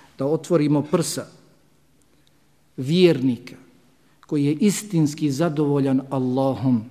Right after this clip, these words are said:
i svim onim što dolazi od Allaha subhanahu wa ta'ala, našli bismo u njegovim prsima sreću koja, kada bi se podijelila na stanovnike Tuzle, bila bi dovoljna.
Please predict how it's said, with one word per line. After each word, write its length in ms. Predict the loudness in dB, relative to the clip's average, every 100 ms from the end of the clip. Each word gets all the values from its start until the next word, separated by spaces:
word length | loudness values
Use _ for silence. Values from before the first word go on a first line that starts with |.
| -18 _ _ _ _ _ _ _ _ _ _ _ _ _ _ _ _ _ _ _ _ _ _ _ _ -10
i 60 | -8
svim 360 | 0 4 6
onim 200 | 6 4
što 180 | 2 0
dolazi 340 | 2 2 2
od 100 | 0
Allaha 320 | 0 -2 -2 -6
subhanahu 600 | -8 -6 -2 0 0 -4
wa 60 |
ta'ala, 600 | -6 -6 -4 -4 -4 -6 -4
našli 380 | -4 -4 -6 -8
bismo 300 | -8 -6 -4
u 100 | 0
njegovim 560 | 0 0 2 0 0
prsima 460 | -4 -10 -4 -2 -2
sreću 360 | -4 -8 -6 -8
koja, 260 | -4 -4
kada 200 | -4 -6
bi 80 | -6
se 120 | -8
podijelila 440 | -8 -6 -2 0 0
na 100 | 0
stanovnike 520 | 0 0 0 -2 -4
Tuzle, 280 | -4 -4 -2
bila 220 | -2 -4
bi 80 | -6
dovoljna. 400 | -10 -10 -14